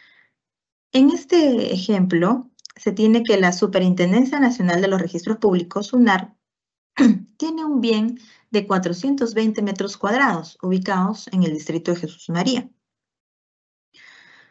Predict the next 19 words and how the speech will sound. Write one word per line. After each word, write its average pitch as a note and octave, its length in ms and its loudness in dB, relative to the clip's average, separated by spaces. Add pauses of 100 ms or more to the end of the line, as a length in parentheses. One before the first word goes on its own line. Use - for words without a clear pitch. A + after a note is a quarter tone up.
(140)
Provincia B3+ 360 4
y A#3+ 40 2
Departamento F#3 520 -2
de G3+ 60 -2
Lima, G#3+ 280 -2
inscrito C4 480 -6
en B3+ 160 2
la F#3 80 -4
partida F3+ 320 -6
registral A#3+ 680 -2
once G#3 280 -2
veinticinco A3+ 560 -2
siete G#3 260 -4
ocho F#3+ 200 -4
sesenta A3+ 600 -2
del F#3+ 160 -4
registro F#3 420 -6
de F#3 60 -4
predios E3+ 560 -2